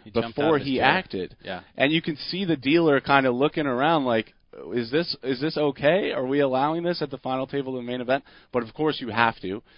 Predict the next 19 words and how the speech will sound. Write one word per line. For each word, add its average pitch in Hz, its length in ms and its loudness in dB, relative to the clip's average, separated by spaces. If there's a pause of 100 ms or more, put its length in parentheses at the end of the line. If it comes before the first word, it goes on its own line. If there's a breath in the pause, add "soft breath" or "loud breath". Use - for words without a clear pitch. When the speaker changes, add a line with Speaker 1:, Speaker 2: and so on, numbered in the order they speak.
Speaker 1:
Yeah. 85 160 -10
Speaker 2:
They're, 107 200 -2
they're 107 140 -4
never 120 320 0
gonna 110 240 -4 (160)
say 104 140 0
anything 101 320 -6
about 92 320 -6
it. 98 60 -10
He 117 120 -10
didn't 139 220 0
step - 260 -4
away 110 220 -2
too 110 320 -8
far. 98 240 0
He 127 160 -10
just 117 280 -8 (600 soft breath)
was 120 200 -4 (220)
so 156 320 4